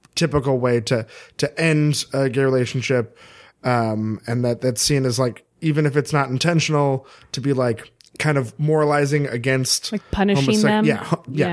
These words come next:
Speaker 2: Yeah.
Speaker 1: like, punishing them. Um, which I, I understand that, like, that's probably a trend you don't wanna see too much of. I don't know how much, this was probably more at the start of that trend, just 'cause this was kind of at the start of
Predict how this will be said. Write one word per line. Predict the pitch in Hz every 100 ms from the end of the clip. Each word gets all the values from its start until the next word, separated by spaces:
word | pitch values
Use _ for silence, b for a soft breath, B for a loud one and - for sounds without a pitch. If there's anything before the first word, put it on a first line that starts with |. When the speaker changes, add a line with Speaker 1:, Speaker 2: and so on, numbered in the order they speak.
| 151
Speaker 2:
Yeah. | 165
Speaker 1:
like, | 147 135
punishing | - 131 110 117
them. | 104 90 - B B B -
Um, | 139 135 131 131 127
which | 123 143 139 - -
I, | 143 147 147 147 143 - _ -
I | 226
understand | 233 214 - 175 170
that, | 147
like, | 131 123 113 - B B B _ _ _
that's | 147 156
probably | - 175 156 147
a |
trend | - 143 135 131
you | 123 - -
don't | 135
wanna | 107 120
see | - 127
too | 113
much | 131 135 -
of. | 131 127 - B B _ -
I | 139
don't | 147 139
know | 139 127
how | 131
much, | 139 135 131 - - _ _ _
this | 135 123 143
was | 127
probably | - 190 151 131
more | 131
at | 120
the | -
start | - 202 185
of |
that | 131 107
trend, | 123 117
just | 113
'cause | - 107 -
this | 107 -
was | 107 -
kind | - 104
of |
at | 101 -
the |
start | 120 117 107
of | 104